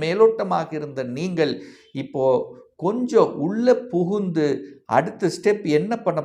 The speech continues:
போறோம், எதிரிகள் இருக்கிறார்கள், காம்படிட்டர் இருக்கிறார்கள், நாம் எப்படி சர்வே ஆகணும் அப்படிங்கிற திங்கிங் ப்ராசஸ்க்குள்ள உள்ள போகும். அதுக்குள்ளான ஸ்ட்ராட்டஜி பிளான்களை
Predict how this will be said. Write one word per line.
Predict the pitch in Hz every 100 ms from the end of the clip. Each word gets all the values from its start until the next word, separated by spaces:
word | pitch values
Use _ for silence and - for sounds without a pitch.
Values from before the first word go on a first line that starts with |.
| 143
போறோம், | 135 131 120 - - _ 113
எதிரிகள் | 160 240 240 175 151
இருக்கிறார்கள், | 143 196 - 151 135 131 135 113 - - -
காம்படிட்டர் | 165 226 254 - 208 196 170 135 139
இருக்கிறார்கள், | 202 - 165 139 131 135 120 - - 120
நாம் | 151 156 139
எப்படி | 175 - 302 185 151
சர்வே | 175 214 202 160
ஆகணும் | 156 139 135 113 - - 98 147
அப்படிங்கிற | - 185 175 151 135 127 -
திங்கிங் | 220 247 247 240 226
ப்ராசஸ்க்குள்ள | 175 156 151 147 - - 135 131 123 117
உள்ள | 185 180 -
போகும். | 180 151 156 135 123 - - _ 113
அதுக்குள்ளான | 135 165 190 208 226 233 240 247 220 -
ஸ்ட்ராட்டஜி | - - 196 233 - 254 247 226
பிளான்களை | 190 175 165 156